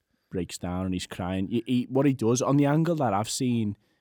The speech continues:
before I've watched this documentary, he's just got it. You just see it straight on in his face, and he's got his, he's got his, um,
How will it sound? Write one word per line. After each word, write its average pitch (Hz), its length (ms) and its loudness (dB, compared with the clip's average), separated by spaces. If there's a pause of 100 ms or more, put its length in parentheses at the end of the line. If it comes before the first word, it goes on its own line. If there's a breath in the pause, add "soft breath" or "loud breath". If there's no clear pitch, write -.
(160)
before 98 320 -4
I've 95 80 -4
watched 95 180 -4
this 107 80 -8
documentary, 101 560 -6
he's 101 120 -4
just - 180 -8
got 113 160 0
it. 95 100 -6
You 104 100 -6
just 113 220 -6
see 104 120 -4
it 92 120 -6
straight 104 340 -6
on 104 100 -4
in 101 80 -4
his 98 120 -8
face, 92 280 -10
and 101 80 -8
he's 95 120 -6
got 98 160 -6
his, 92 200 -2
he's 104 140 -6
got 101 140 -2
his, 95 380 -2
um, 92 380 -8